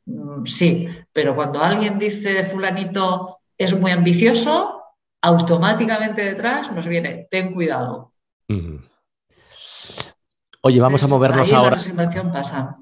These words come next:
Speaker 1: Mm.
Speaker 2: Vamos a movernos ahora a hablar un poco de emociones, que es otro de los pilares, eh, también míos, que tiene que ver con la parte de la
Speaker 1: Ujú.
Speaker 2: gestión de las emociones y la inteligencia emocional.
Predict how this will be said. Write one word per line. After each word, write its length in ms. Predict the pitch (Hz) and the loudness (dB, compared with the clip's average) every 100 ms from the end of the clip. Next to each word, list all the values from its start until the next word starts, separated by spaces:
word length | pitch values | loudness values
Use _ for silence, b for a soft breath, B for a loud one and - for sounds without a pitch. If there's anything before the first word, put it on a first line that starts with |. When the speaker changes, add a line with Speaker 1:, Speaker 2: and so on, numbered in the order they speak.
| _ | _
Speaker 1:
Mm. 400 | 175 170 107 98 | 2 2 -2 -4
Speaker 2:
Vamos 260 | 117 131 143 | -2 0 0
a 60 | |
movernos 380 | 131 123 120 120 | 2 2 0 -2
ahora 220 | 117 113 | 0 0
a 20 | |
hablar 180 | 107 113 | 0 -2
un 100 | 113 | -4
poco 280 | 101 110 107 | -6 -4 -4
de 240 | 107 101 107 | -4 -6 -6
emociones, 580 | 110 101 - 120 147 165 | -6 -8 -4 -2 0 0
que 60 | 113 | 0
es 60 | |
otro 180 | 107 107 | 0 0
de 80 | 101 | 0
los 160 | 101 - | -2 -2
pilares, 420 | 104 101 98 - | -2 -2 -4 -4
eh, 320 | 104 98 95 92 | -4 -2 -2 -4
también 480 | 95 98 95 92 | -6 -6 -6 -6
míos, 400 | 92 127 139 190 - B B | -4 0 0 -2 -6 B B
que 80 | - | -6
tiene 180 | 104 104 | -4 -2
que 100 | 107 | -2
ver 160 | 98 95 | -4 -4
con 120 | 92 | -6
la 80 | 92 | 0
parte 240 | 180 170 | 6 6
de 60 | 170 | 6
la 80 | |
Speaker 1:
Ujú. 100 | - | 2
Speaker 2:
gestión 240 | - 107 101 | -2 -2 -2
de 60 | |
las 120 | 98 - | -4 -4
emociones 420 | 95 - 95 - | -8 -6 -6 -4
y 40 | |
la 60 | 95 | -6
inteligencia 520 | 90 92 - 95 95 | -4 -6 -6 -6 -6
emocional. 500 | 92 90 107 117 135 | -6 -4 -2 0 -2